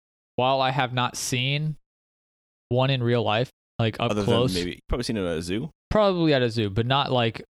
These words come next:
Speaker 2: Shit, I'd actually
Speaker 1: fifteen feet away.
Speaker 2: Does
Speaker 1: I've
Speaker 2: any zoo
Speaker 1: definitely
Speaker 2: have a
Speaker 1: seen 'em.
Speaker 2: kangaroo?
Speaker 1: I think, I think the Blank Park Zoo has one.
Speaker 2: Maybe. I just don't remember having
Speaker 1: I could
Speaker 2: actually
Speaker 1: be
Speaker 2: ever
Speaker 1: wrong.
Speaker 2: seen a kangaroo in person.
Speaker 1: I've been to
Speaker 2: Are kangaroos real?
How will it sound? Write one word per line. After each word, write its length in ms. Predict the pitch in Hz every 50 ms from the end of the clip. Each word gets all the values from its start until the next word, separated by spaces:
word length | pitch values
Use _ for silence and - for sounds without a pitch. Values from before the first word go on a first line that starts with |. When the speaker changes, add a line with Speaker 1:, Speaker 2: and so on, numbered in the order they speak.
| _ _ _ _ _ _ _ _ _ _ _ _ _ _ _ _ _ - -
Speaker 2:
Shit, 220 | - 156 175 -
I'd 160 | 98 110 143
actually 440 | 208 226 - - 208 220 240 277 339
Speaker 1:
fifteen 760 | 247 139 139 - - - - 139 139 139 139 135 135 135 127
feet 220 | - - 135 131
away. 180 | 135 131 131 127
Speaker 2:
Does 80 | 120 131
Speaker 1:
I've 80 | 147
Speaker 2:
any 80 | 151 180
zoo 60 | 156
Speaker 1:
definitely 280 | 151 127 147 175 123 123
Speaker 2:
have 100 | - -
a 40 |
Speaker 1:
seen 100 | - 123
'em. 60 | 120 104
Speaker 2:
kangaroo? 300 | 107 - 151 175 233 285 - _ _ -
Speaker 1:
I 60 | 143
think, 300 | - - 233 240 226 - _ _ _ _ _ _ _ _ _ _ _ _ _ _ _ _ -
I 60 | 139
think 320 | 143 - 220 247 233 - -
the 380 | 247 247 233 233 240 240 220 214 - -
Blank 180 | 247 269 - -
Park 200 | 277 294 277 -
Zoo 180 | - 139 120
has 220 | 107 110 107 104 107 - _ _ _ _ _ -
one. 260 | - 110 101 95 95 - _ _ _ _ _ _ _ _ _ _ _ _ _ _ _ _ _ _ _ _ _ -
Speaker 2:
Maybe. 260 | 160 156 151 127 113
I 120 | 113 147
just 220 | 151 123 104 95 95
don't 140 | 123 127 123
remember 260 | 123 131 127 127 123
having 180 | 123 120 120
Speaker 1:
I 80 | 117 123
could 80 | 135 135
Speaker 2:
actually 180 | 127 - 127 120
Speaker 1:
be 60 | 113
Speaker 2:
ever 120 | 117 113 120
Speaker 1:
wrong. 180 | 127 123 107
Speaker 2:
seen 100 | - 139
a 60 | 135
kangaroo 460 | - 160 143 139 143 139 143 170 165 143
in 160 | 131 143 147
person. 280 | - 202 131 139 135
Speaker 1:
I've 40 | -
been 240 | 160 160 165 160 156
to 480 | - - 151 151 147 143 139 131 120 107 - _ _ _ _ _ _ _ -
Speaker 2:
Are 40 | -
kangaroos 440 | - 190 190 185 185 190 175 - -
real? 280 | 131 180 294 403 -